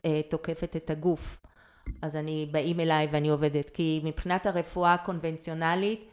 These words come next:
אם יש לך מחלה אוטואימונית, זה לכל החיים, וזה לא נכון. אפשר לצאת ממחלות אוטואימוניות, ויש הרבה דוגמאות שגם מספרים אותם. אני בעצמי, הייתה לי מחלה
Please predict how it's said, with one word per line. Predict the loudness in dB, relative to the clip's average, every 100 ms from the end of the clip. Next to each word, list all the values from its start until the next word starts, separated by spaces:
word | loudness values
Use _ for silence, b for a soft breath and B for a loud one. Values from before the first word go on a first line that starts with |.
| B B -10
אם | -6
יש | -6 -6
לך | -6 -4
מחלה | -4 -4 -6 -6 -6
אוטואימונית, | -12 -12 -12 -10 -8 -8 -4
זה | -4
לכל | -4 -2 -2
החיים, | -2 -6 -8 -8 -10 -14 _ _ _ -6
וזה | -2 0
לא | 0
נכון. | -2 -2 -4 -6 -10 _ _
אפשר | -4 0 2
לצאת | 0 0 -6
ממחלות | -4 -4 -2 -2 0
אוטואימוניות, | 0 0 2 2 2 0
ויש | 0 0 0 -2
הרבה | -2 0
דוגמאות | 2 2 0 0
שגם | 0 0
מספרים | -2 -4 -8 -4 0 0
אותם. | 2 0 0 B B -6
אני | -2 2
בעצמי, | 0 0 0
הייתה | 0 2 0
לי | 0
מחלה | -2 0 0